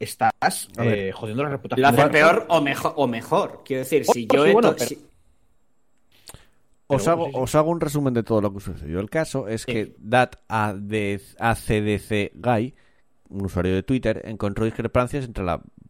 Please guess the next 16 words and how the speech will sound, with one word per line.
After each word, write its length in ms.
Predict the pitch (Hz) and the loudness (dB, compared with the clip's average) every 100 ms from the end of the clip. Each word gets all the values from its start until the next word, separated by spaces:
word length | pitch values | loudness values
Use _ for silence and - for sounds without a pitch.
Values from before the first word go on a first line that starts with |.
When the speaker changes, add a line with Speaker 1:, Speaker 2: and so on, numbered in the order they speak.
| - | -12
Speaker 2:
entre 260 | 90 85 | -8 -8
B 200 | 85 107 | -2 2
F 240 | 113 - 107 | 2 2 -2
G 200 | - 107 | 0 -2
Division 440 | 101 120 117 85 | 0 0 -2 -4
de 60 | 78 | -4
Doom 120 | 95 | -4
dos 160 | 104 110 | -2 -2
mil 120 | 123 | -2
dieciséis 440 | 131 135 160 170 | -4 -2 -2 -2
y 100 | - | -4
el 120 | 113 101 | -4 0
remix 320 | 107 131 147 | 0 0 0
de 60 | |
Doom 240 | 117 110 110 | 2 2 0
Eternal. 480 | 101 - 92 135 | -2 -6 -4 -4